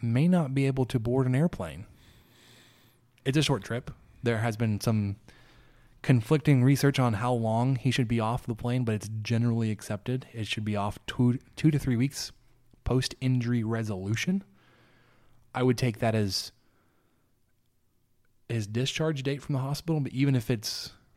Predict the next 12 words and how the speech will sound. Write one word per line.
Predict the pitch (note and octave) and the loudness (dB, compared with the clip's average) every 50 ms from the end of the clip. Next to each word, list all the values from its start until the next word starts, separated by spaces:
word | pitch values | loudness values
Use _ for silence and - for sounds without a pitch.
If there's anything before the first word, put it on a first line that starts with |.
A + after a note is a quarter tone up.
| _ _ | _ _
the | A2+ A2 | -8 -6
day | G#2+ A2+ A#2 A#2+ | -4 -2 -2 -2
it | G#2+ | -4
happened, | G2+ A2+ A#2 A#2 - - G2 F#2 G2 | -4 -6 -6 -6 -6 -6 -8 -8 -6
he | - A#2+ A2+ | -6 -6 -4
would | G#2 G#2+ G2+ G2+ G2 - | -4 -4 -6 -6 -8 -8
be | - G#2+ G#2 G2+ G2+ G2+ | -6 -6 -6 -4 -6 -6
at, | F#2+ D#2+ | -8 -8
what, | D#2 F2 E2+ F2+ - _ - _ _ _ _ - | -8 -10 -10 -10 -12 _ -20 _ _ _ _ -14
ten, | - - A#2+ A2 A2+ A#2 B2+ C3 C3 - - - - - - | -10 -6 -4 -2 0 0 0 0 -2 -4 -8 -16 -18 -12 -8
eleven | A2 A#2 A#2+ B2 B2+ C3 B2+ | -6 -4 -2 0 0 0 2
days? | B2 B2 B2+ C#3+ D#3+ E3+ D#3 - - | 2 2 2 2 2 0 -2 -6 -10